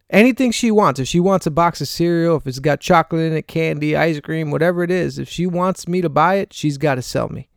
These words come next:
So what's some action ideas, Kevin, that you could share with us for people that are in leadership positions right now, something that they can put into effect right away that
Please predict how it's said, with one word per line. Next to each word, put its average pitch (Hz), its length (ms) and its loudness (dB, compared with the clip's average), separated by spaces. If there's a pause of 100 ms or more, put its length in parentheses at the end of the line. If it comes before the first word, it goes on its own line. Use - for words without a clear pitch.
(420)
So 208 400 6 (120)
what's 196 300 4
some 240 340 2
action 175 440 4
ideas, 143 440 0
Kevin, 123 580 -2
that 143 300 -2
you 135 160 -4
could 131 160 -8
share 143 300 0
with 135 120 2
us 127 360 -2 (340)
for 156 160 2
people 180 380 4
that 147 160 4
are 135 80 2
in 151 260 2
leadership 143 440 0
positions 131 500 -2
right 127 200 2
now, 139 400 -2
something 208 360 2
that 160 160 6
they 151 100 4
can 143 180 0
put 151 200 8
into 147 260 2
effect 135 400 0
right 135 220 2
away 127 420 2 (540)
that 135 480 2